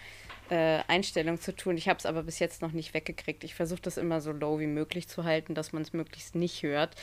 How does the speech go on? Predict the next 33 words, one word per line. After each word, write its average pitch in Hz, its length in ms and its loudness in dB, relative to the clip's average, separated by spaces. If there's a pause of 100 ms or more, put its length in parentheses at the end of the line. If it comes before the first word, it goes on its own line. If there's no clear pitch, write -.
(240)
Stella 170 440 8
hat 175 180 4
die 170 60 -2
sauberere 151 600 2
Tonspur, 151 600 -2
das - 160 -4
ist - 160 -6
einfach 143 380 -4
so. - 280 -6 (380)
Ich - 160 -6
bin 202 100 10
noch 196 140 10
nicht 196 200 6
dahinter 190 360 8
gekommen, 165 440 4
wie's 156 220 -4
geht. 151 180 -2
Also 156 220 4
wenn 160 140 4
einer 170 240 4
von 165 180 -2
euch 170 240 0
da 170 120 2
eine 165 120 4
Idee 160 460 2
hat, 175 240 6
ich 170 160 -2
hab 165 100 0
schon 165 220 0
wahnsinnig 165 500 4
viele 170 300 2
Einstellungen 156 720 2
rumprobiert. 160 840 0